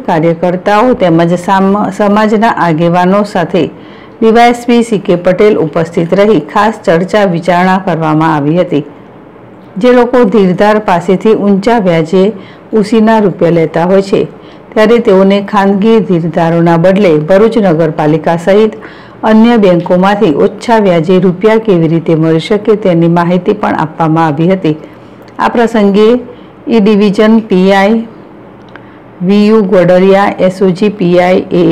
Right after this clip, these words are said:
એ ચૌધરી, બી ડિવિઝન પી આઈ એસ ડી ફુલતરિયા, સી ડિવિઝન પી આઈ એન વી ભરવાડ અને તાલુકા પોલીસ મથકના પી આઈ પ્રકૃતિ જનકટ સહિત પાલિકાના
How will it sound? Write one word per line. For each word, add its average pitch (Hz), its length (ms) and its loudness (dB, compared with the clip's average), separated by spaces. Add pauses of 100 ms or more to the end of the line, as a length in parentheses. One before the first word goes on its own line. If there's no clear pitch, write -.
એ 170 60 0
ચૌધરી, 180 540 0
બી 175 180 0
ડિવિઝન 175 560 2
પી 180 280 0
આઈ 165 180 0 (600)
એસ 196 260 -2
ડી 220 180 2 (120)
ફુલતરિયા, 180 640 0 (180)
સી 220 160 0
ડિવિઝન 202 540 0
પી 185 300 -2
આઈ - 160 -2 (500)
એન 196 180 4
વી 214 140 2
ભરવાડ 170 480 0
અને 156 200 2
તાલુકા 196 500 -2
પોલીસ 170 420 -2
મથકના 175 520 -2
પી 196 260 0
આઈ 120 160 0 (540)
પ્રકૃતિ 214 580 0
જનકટ 170 640 -2
સહિત 208 380 0
પાલિકાના 196 680 0